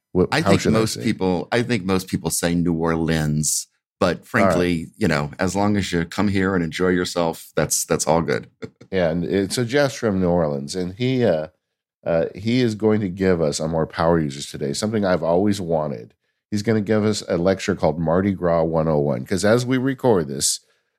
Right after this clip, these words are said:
Speaker 1: New Orleans is deep in the process of Mardi Gras, and, uh, I think we need to talk about that a little bit.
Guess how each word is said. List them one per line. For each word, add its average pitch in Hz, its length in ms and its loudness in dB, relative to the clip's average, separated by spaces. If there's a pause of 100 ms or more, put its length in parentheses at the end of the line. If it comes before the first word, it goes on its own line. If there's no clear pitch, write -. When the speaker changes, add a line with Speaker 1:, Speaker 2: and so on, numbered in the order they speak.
(120)
Speaker 1:
New 87 100 -4
Orleans 104 460 0
is 80 300 0
deep 107 360 0
in 95 500 2
the 82 160 0
process 95 580 0
of 90 100 -2
Mardi 80 300 0
Gras, 60 320 -12 (100)
and, 78 300 2
uh, 71 240 0 (160)
I 82 80 -6
think 92 180 -6
we 120 80 -4
need 135 140 -2
to 78 80 -12
talk 98 240 -2
about 69 240 -12
that 60 140 -8
a 65 40 -4
little 62 180 -4
bit. 58 240 -6